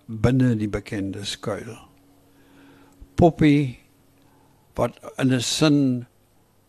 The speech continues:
die allemannie, maar alle vrou geword het,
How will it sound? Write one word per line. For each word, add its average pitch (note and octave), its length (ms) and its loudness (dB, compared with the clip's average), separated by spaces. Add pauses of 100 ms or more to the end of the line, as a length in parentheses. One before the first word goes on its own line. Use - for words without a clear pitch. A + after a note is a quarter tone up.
(140)
die - 180 -2
allemannie, C#3 720 2
maar C#3+ 240 2
alle C#3 200 4
vrou B2 600 4
geword G#2 440 -6
het, - 280 -14